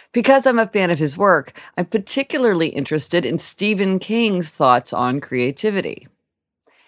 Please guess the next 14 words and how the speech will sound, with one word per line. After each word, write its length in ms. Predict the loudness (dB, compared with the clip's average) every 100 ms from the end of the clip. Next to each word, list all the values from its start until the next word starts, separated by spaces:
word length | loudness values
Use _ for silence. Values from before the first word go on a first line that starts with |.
| _
In 180 | 0 4
his 200 | 4 4
book 260 | 2 2 4
on 160 | 4
writing, 500 | 4 4 2 0 -6 -12 -20
he 240 | -10 -2 2
made 220 | 4 2
an 140 | 0 -4
observation 840 | -6 -6 -4 0 0 0 0 -2
that 120 | 0 0
I 120 | -2
keep 360 | -4 -8 -8
thinking 520 | -10 -6 -6 -4 -4 -4
about. 500 | -4 -8 -12 -16